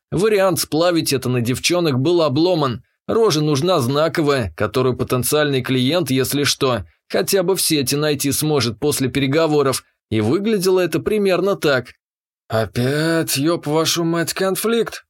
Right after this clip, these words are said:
Как же вы затрахали!» Примерно так приветствовал меня каждый главный инженер или директор после установления связи.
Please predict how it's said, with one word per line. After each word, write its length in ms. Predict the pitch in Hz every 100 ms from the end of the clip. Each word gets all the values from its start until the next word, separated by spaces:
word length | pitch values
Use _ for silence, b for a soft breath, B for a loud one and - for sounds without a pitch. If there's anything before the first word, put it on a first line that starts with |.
| _
Как 340 | - 214 190
же 160 | 185 226
вы 160 | 220
затрахали!» 960 | 196 214 214 202 202 156 - 143 139 127 _ _ _ -
Примерно 460 | 214 214 175 147
так 300 | 131 170 170
приветствовал 680 | - 135 131 170 - 139 123
меня 260 | 117 117 113
каждый 440 | - 175 135 135
главный 480 | 120 143 175 160 175
инженер 580 | 165 202 143 139 131 - 220
или 220 | 220 170
директор 600 | 123 135 151 160 - 117
после 340 | - 175 -
установления 680 | 139 - 147 147 139 165 165
связи. 600 | 160 160 160 143 131 113